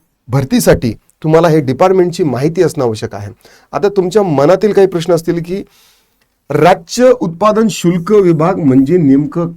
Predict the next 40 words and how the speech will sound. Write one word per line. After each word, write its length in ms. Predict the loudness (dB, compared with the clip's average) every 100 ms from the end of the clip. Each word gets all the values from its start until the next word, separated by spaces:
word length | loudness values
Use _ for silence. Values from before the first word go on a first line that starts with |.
| -2
काय 300 | 0 2 -2 -8
आणि 240 | -8 -8
हे 420 | -10 -10 -8 -10 -12 _ _
डिपार्टमेंट 540 | -12 -10 -10 -10 -10
नेमकं 260 | -10 -10 -10
काय 280 | -2 2 2
काम 220 | 0 -4
करतं 220 | -6 -4 0
ते 60 |
आपण 240 | 0 0 -4
पाहूया. 260 | -4 -6 -10 _ _ _ _ -10
दोन 220 | -2 0
हजार 240 | 0 0 0
पंचवीस 340 | 0 -4 -4
मध्ये 220 | -4 -2 -4
किती 220 | -6 -6 -4
पदांसाठी 560 | -2 -2 -2 -4 -4
भरती 280 | -2 -2 -2
होणार 280 | -4 -4 -6
आहे? 140 | -6
आपण 220 | -8 -8
आत्ताच 260 | -10 -6 -6
पाहिलं 240 | -4 -6 -6
की 80 | -6
एक 160 | -6
हजार 300 | -6 -6 -6
दोनशे 360 | -6 -6 -6 -10
तेवीस 280 | -8 -8 -6
पदांसाठी 440 | -8 -8 -10 -12
भरती 260 | -10 -10 -8
होणार 260 | -6 -6
आहे. 200 | -6 -8 -12 _ _ -6
खरं 160 | -2
आहे 120 | 0 0
की 100 | -2
खोटं 220 | -4 -4
आहे, 220 | -6 -8 -16 _ -10
आपण 200 | -6 -4
पुढे 180 | -4
पाहूया. 300 | -4 -4 -4